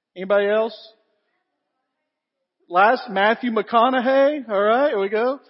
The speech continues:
Last night we had Tom Selleck. I don't think that was for his, his great acting chops. I think that was mustache. I gave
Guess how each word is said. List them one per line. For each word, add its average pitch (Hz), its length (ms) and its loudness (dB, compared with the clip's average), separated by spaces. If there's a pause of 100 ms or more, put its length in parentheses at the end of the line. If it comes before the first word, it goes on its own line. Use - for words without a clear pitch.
(380)
Last 254 300 2
night 294 260 6
we 254 100 0
had 240 280 2
Tom 254 320 -2 (180)
Selleck. 233 240 0 (1600)
I 214 100 -14 (120)
don't 285 320 2
think 277 220 -2
that 247 160 2
was 208 160 -4
for 208 160 -2
his, 180 280 -2 (100)
his - 360 -12 (340)
great 214 380 -2
acting 175 540 -2
chops. 127 420 -8
I 160 80 -8
think 185 200 -14
that 160 200 -6
was 143 140 -12 (840)
mustache. 190 800 0
I 202 60 -2
gave 208 160 2